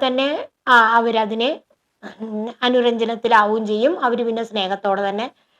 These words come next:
പെരുമാറുകയും ചെയ്യും. അപ്പൊ അങ്ങനെയൊക്കെയുള്ള ഒരു തരത്തിലുള്ള വിഷമങ്ങളും ഇല്ലാതിരുന്നത് കൊണ്ട് ഈ കാരണങ്ങൾ കൊണ്ടാണ്. അപ്പൊ ഈ,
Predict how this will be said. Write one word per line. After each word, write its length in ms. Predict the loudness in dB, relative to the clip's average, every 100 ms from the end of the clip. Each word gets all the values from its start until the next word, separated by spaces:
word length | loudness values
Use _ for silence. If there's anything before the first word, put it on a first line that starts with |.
| _ -2
പെരുമാറുകയും 520 | -2 -2 -6 -8 -10
ചെയ്യും. 220 | -12 -18 _ _ _
അപ്പൊ 140 | 0
അങ്ങനെയൊക്കെയുള്ള 720 | 2 4 4 4 4 4 4 2
ഒരു 200 | 0 0
തരത്തിലുള്ള 720 | 0 -2 -4 -4 0 0 0 _ _ _ -4
വിഷമങ്ങളും 560 | -4 -2 -4 -2 0
ഇല്ലാതിരുന്നത് 600 | -2 -4 -10 -12 -20 -10 0
കൊണ്ട് 280 | 0 2
ഈ 380 | 0 -2 -2 -2
കാരണങ്ങൾ 520 | 2 0 0 -6 -14
കൊണ്ടാണ്. 300 | -18 -20 _ _ _ _ _ _ _ _ _ _ -4
അപ്പൊ 160 | 6 8
ഈ, 340 | 8 6 4